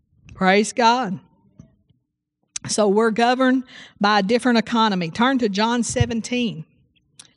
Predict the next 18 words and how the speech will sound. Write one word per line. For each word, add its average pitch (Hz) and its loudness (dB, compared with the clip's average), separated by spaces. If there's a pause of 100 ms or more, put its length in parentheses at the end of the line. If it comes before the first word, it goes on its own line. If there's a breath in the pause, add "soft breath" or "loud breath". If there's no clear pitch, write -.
(120)
Big 214 2
John. 156 -2 (1080)
You 160 -6
listen 190 0
to 180 2 (460 loud breath)
Brother 196 4
Pastor 208 0
Buzzy 285 2
a 202 2
little 185 2
while 208 2
and 220 2
you'll 180 0
start 190 -6
saying 175 0
Big 190 0
John 196 0
and 156 -6